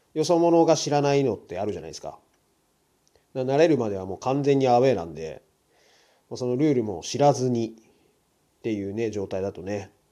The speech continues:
うん、ちょっとドキドキしながらだったんですけど、まあ、でも、あのー、自分が入った後にすぐ、まあ、常連さんらしき人がね、入ってきて、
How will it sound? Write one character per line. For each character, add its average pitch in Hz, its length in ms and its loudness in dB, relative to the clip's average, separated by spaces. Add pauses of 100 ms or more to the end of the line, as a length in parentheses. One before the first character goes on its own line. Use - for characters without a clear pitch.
(1400)
う 92 120 -18
ん、 87 60 -16
ち - 80 -10
ょ - 20 -8
っ 104 40 -14
と 98 60 -12
ド 110 140 -6
キ 95 80 -8
ド 87 60 -8
キ - 60 -10
し - 80 -10
な 107 80 -6
が 104 100 0
ら 107 40 0
だ 104 80 -2
っ 104 60 -10
た 85 100 -16
ん - 20 -14
で 80 80 -12
す - 80 -14
け 92 100 -12
ど、 85 240 -10 (280)
ま 131 80 -10
あ、 - 20 -6
で 151 120 0
も、 110 360 -4 (360)
あ 110 160 -6
の 104 720 -4
ー、 - 20 -8
自 131 140 -4
分 160 160 2
が 165 100 4
入 165 140 6
っ - 40 -2 (540)
た 120 320 -2 (100)
後 156 220 -2
に 110 80 -6
す 123 120 -10
ぐ、 - 180 -16 (380)
ま 151 80 -6
あ、 139 40 -4
常 135 180 2
連 135 200 0
さ 127 160 -2
ん 120 260 -4 (800)
ら 107 140 -8
し - 80 -8
き - 240 -20 (1000)
人 101 220 -8
が 87 80 -8
ね、 127 300 -4 (200)
入 120 140 -6
っ - 60 -12 (400)
て 85 120 -18
き - 140 -20
て、 85 280 -14